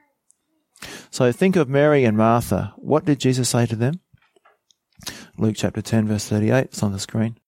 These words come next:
"Now it happened as they went that he entered a certain village, and a certain woman named Martha welcomed him into her house. And she had a sister called Mary, who also sat at Jesus' feet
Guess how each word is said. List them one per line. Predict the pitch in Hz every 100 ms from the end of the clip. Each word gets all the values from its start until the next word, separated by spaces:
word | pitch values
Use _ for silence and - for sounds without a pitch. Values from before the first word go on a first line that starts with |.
| _ _ _ _ _ _ _ _ _ _ _ -
"Now | 143 151
it | 135
happened | 156 156 165
as | 147 131
they | 139
went | 123 135 147 - - - - - -
that | 117
he | 117 - 131
entered | 139 151 143
a | 110
certain | 110 127 123 117
village, | 107 117 113 113 - _ _ - - _ -
and | 117
a |
certain | 113 143 147 135
woman | 120 135 113
named | 110 110 110
Martha | 117 120 - 104 - -
welcomed | 117 123 131 117
him | 117 104 104 _ - - _
into | 123 113 113
her | 104 104
house. | 101 104 95 - - _ _ _ _ -
And | 110
she | - 127
had | 123 120
a | 110
sister | - 131 135
called | - 117 110
Mary, | 113 110 98 104 - _ _ -
who | 113
also | 92 113 113 107
sat | 101 110 107
at | 101
Jesus' | - 104 98 -
feet | - 101